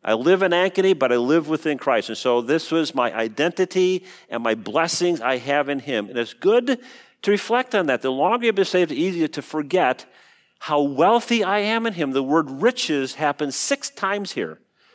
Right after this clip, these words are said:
The riches of his grace, the riches of his inheritance, the riches of his glory. We're wealthy in him.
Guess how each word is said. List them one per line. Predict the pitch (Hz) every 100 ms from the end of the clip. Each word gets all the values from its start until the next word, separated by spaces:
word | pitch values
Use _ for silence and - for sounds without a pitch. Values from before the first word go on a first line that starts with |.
| _ _ _ -
The | 139
riches | 131 220 - 214
of | 202
his | 175 160
grace, | 151 143 127
the | 113
riches | 107 165 185 185
of | 180
his | 165
inheritance, | 151 127 143 135 - 110
the | 104
riches | 104 170 180 185
of | 175
his | 160
glory. | 139 127 131 127 110 87 76 _ _ _ _ _ _
We're | 139 156
wealthy | 147 175 240 214 208 190
in | 175 170
him. | 147 160 123 92